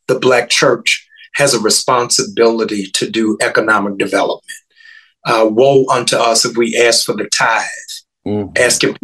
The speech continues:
Speaker 1: for the ten percent, but don't show 'em how to multiply the ninety. Uh, so what are we doing about, uh, affordable housing?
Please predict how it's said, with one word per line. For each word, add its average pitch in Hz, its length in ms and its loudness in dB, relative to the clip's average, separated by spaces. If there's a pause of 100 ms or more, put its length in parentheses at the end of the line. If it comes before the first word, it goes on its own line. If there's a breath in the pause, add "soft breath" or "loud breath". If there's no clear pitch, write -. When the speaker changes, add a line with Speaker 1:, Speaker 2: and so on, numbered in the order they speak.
(120)
Speaker 1:
for 123 80 0
the 104 140 -2
ten 139 260 0
percent, 113 480 0
but 107 160 0
don't 113 200 2
show 110 220 2
'em 101 100 -2
how 110 140 2
to 104 80 0
multiply 101 680 0
the - 80 -18 (200)
ninety. - 580 -8 (680 soft breath)
Uh, 113 140 0
so - 200 2
what 135 140 2
are 123 80 4
we 123 140 0
doing 120 380 2
about, 110 440 0
uh, 117 80 2
affordable 113 600 0
housing? - 460 -2